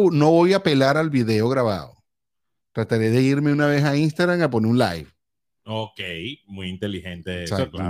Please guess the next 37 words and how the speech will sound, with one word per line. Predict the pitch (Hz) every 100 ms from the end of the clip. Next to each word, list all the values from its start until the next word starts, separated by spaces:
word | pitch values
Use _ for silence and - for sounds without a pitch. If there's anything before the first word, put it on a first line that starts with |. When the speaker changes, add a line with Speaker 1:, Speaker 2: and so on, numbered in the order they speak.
| 98
Speaker 1:
una | 98
vez | 95
un | 98 98 98 104 95
Twitch, | 107 107 107
una | 101 101
Speaker 2:
Ajá. | 95 80
Speaker 1:
vaina. | 76 78 _ _ _ _ _ _
Este, | 104 92 - 101 98 95 117
"Véalo | 185 220 240
conmigo, | 226 226 233 214 214
véalo | 240 247
conmigo, | 233 214 208
Speaker 2:
Ajá. | 196
Speaker 1:
acompáñeme", | 180 175 160 139
porque | 127 113
si | - 104
no | 104
es |
horrible. | 156 151 110 92 73 -
Speaker 2:
Exacto. | 104 - 87 - 90 _ _ _
Speaker 1:
Este, | 117 127 120 - 127 123 120 117 110 104 101 90 90 80 _ _ _ _
creo | - 113
que | 131
sería | 143 110
mi, | 110 117 110
mi, | 104 104
mi, | 104 104
mi | 104 98
accionar, | 92 - - 98 92 95 85 -
aunque | 101 98
tendría | 95 98 98 98
tanto | 131 131 131 143
miedo | 139 151
que | 147
a |
lo | 120
mejor | 104 90 92 98